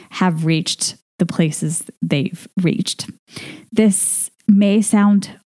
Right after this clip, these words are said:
obvious that setting a goal and just expecting it to magically happen is obviously not how you get to the results and changes, but so often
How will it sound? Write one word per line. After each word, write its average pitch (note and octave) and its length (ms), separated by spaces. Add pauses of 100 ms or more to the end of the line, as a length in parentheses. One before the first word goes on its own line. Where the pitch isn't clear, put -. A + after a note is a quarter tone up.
obvious A3 840 (100)
that F3+ 460 (300)
setting G3 600
a G3 80
goal F#3+ 480 (100)
and F3 480
just - 260
expecting G#3 600
it G#3+ 220
to G#3+ 120
magically G3+ 600
happen A3+ 640 (480)
is G3 320 (120)
obviously E3+ 440
not D#3+ 320
how A#3 480
you A3+ 160
get G#3+ 240
to A#3 100
the G#3+ 100
results G3+ 460
and G3+ 180
changes, A#3+ 380
but A3 240
so B3+ 400
often G#3 540